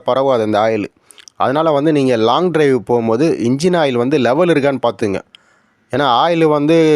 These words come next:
சரியில்லை, கொஞ்சம் கலர் மாறி இருக்கு அப்படின்னு உங்களால மாத்த முடியலனா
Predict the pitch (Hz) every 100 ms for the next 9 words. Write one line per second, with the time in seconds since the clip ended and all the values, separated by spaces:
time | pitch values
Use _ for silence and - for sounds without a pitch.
0 | 143 - 143 156 151 147 135 135 135 135
1 | 131 123 131 143 139 160 135 127 110 131
2 | 117 - _ _ - 127 151 147 139 147
3 | 139 131 151 165 139 143 151 147